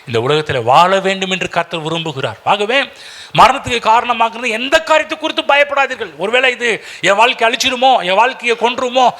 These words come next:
என் வாழ்க்கையை ஒன்றுமில்லாமல் ஆக்கிவிடுமோ" என்றெல்லாம் பயப்படாதீங்க. சிலுவை நோக்கி பாருங்க, கல்வாரி நோக்கி பாருங்க, அது நமக்கு உத்தரவாதம் கொடுக்கும். என்ன கொடுக்கும்னா, "உன் வாழ்விலே உன் மரணத்துக்கு காரணமாக இருந்த எல்லா காரியத்துக்கும் நான் முற்றுப்புள்ளி வைத்து விட்டேன்,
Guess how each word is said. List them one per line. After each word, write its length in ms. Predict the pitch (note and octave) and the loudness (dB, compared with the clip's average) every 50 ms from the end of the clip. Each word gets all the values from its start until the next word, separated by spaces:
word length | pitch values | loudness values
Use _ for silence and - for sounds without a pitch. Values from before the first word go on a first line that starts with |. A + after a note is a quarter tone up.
| - - - | -10 -8 -2
என் 160 | D#3 F#3+ G3+ | 2 2 4
வாழ்க்கையை 420 | G3+ A#3 C4 C#4 - C4 B3 A#3 | 4 4 2 2 -2 -2 -2 -2
ஒன்றுமில்லாமல் 520 | B3 A#3+ C#4 C4+ C4 C4 C4 C4 B3+ B3 B3 | 0 -2 -2 -2 0 2 2 2 2 2 2
ஆக்கிவிடுமோ" 720 | B3 C#4 C#4+ C#4 C#4+ C#4+ D4 D4+ D4 D4+ D#4 D#4+ D4 A3 - - - - - - - - - | 2 0 0 -2 -4 -2 -2 0 2 4 4 4 4 2 -2 -12 -20 -20 -20 -20 -14 -6 -4
என்றெல்லாம் 320 | F3 F#3+ G3 G#3 G3+ F3 | -2 -2 0 0 2 2
பயப்படாதீங்க. 680 | F#3 F#3+ F#3 F3+ F3+ E3+ E3 E3 E3 D#3+ D#3 E3 E3+ D#3 | 2 2 2 2 0 0 0 0 -4 -2 0 0 0 -2
சிலுவை 340 | C#3+ - F#3+ F#3 G3 G3 | -2 -2 -2 0 0 0
நோக்கி 240 | F#3 F3 F3 D3+ D#3+ | -2 -2 -4 -6 -6
பாருங்க, 420 | - E3 D#3 D#3 E3 E3 - D#3 E3 | -2 -2 -2 -2 -2 -4 -2 -2 -2
கல்வாரி 280 | E3+ E3+ F3+ F3 E3+ | 0 0 -2 -2 -2
நோக்கி 220 | E3 E3 D3+ D3+ D3 | -4 -8 -10 -8 -2
பாருங்க, 440 | - D3+ D3 D3+ D3+ D#3 C#3+ B2+ - - - - | 0 0 0 0 0 -2 -2 -4 -6 -12 -12 -4
அது 200 | - A2 C#3+ E3 | 0 0 2 2
நமக்கு 200 | E3+ E3+ E3+ D#3 | 2 -2 -2 -2
உத்தரவாதம் 480 | D#3+ D#3+ - F#3 F#3 F3+ E3+ D#3+ D3+ C#3+ | -4 -2 0 2 4 4 4 2 0 -4
கொடுக்கும். 280 | C#3 C#3 C#3+ - D3+ C#3+ | -6 -8 -6 -4 -4 -2
என்ன 160 | C#3 E3 F3 | 0 -2 -2
கொடுக்கும்னா, 560 | D#3 D3+ D3 - C#3+ C3+ C#3+ F3 G#3 G#3 D#3+ - - - - - - - - - - | -2 -4 -10 -10 -8 0 2 4 4 4 2 -4 -12 -20 -20 -20 -20 -20 -20 -20 -10
"உன் 340 | - A#2 B2+ C#3 D3+ D3+ D3 | -2 -2 0 0 0 0 2
வாழ்விலே 640 | D3 D#3 F3 F#3+ F#3 F3+ F3 F3 F#3 F#3+ G3 G#3 G#3 F#3+ - - | 2 2 2 2 -2 -2 -2 -2 0 0 -2 -2 -4 -8 -10 -8
உன் 260 | C#3 D3+ D3+ C#3+ C#3 | -8 -6 -4 0 2
மரணத்துக்கு 520 | D3 D#3 E3+ F3 G3 F#3+ - F3+ - F3+ | 2 2 2 0 -4 -6 -8 -10 -10 -8
காரணமாக 580 | - - D#3+ E3 F3+ F#3+ F#3+ F#3 F#3 F3+ F3+ F3+ | -2 2 4 4 4 4 2 -2 0 0 0 0
இருந்த 200 | E3 E3+ F#3 F#3+ | -2 -4 -2 -2
எல்லா 440 | E3+ D#3+ E3 F3 F#3 F#3+ G3 G3 G3 | -2 -2 0 2 2 2 2 2 0
காரியத்துக்கும் 420 | - F#3+ F#3 F3+ - F#3+ G3 G3 | -2 -2 -2 -2 -6 -8 -6 -4
நான் 180 | F#3 F#3 F#3 F#3+ | -2 0 0 0
முற்றுப்புள்ளி 500 | F#3 F#3+ F#3+ - A3+ A3 - G#3+ G#3+ G#3+ | 0 -2 -2 -2 -6 -6 -4 -4 -4 -2
வைத்து 320 | G#3 A3 A#3+ A#3 - B3+ | -2 -2 -4 -2 -4 -4
விட்டேன், 360 | A#3+ A#3 - - C4 C#4 D4+ | -4 -4 0 2 2 2 2